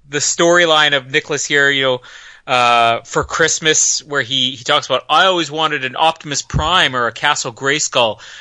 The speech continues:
and I ended up getting an Easy Bake Oven," uh, which comes up later, but it's just the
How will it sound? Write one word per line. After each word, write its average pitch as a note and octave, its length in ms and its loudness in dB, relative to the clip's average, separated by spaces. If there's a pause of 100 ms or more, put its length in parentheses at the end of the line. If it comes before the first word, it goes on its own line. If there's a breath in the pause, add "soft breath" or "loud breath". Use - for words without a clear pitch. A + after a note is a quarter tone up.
(100)
and C3 100 -2
I C#3+ 40 4
ended D#3 120 4
up B2+ 60 -12
getting D3+ 180 0
an C3+ 120 -6
Easy D#3 320 -4
Bake C3+ 300 0
Oven," B2+ 420 0 (580 loud breath)
uh, C#3+ 380 4 (380)
which G3 240 0
comes A3+ 220 0
up E3 160 0
later, E3+ 300 2
but D#3+ 160 0
it's F3 180 -2
just - 220 -8 (280 loud breath)
the G#3 160 -8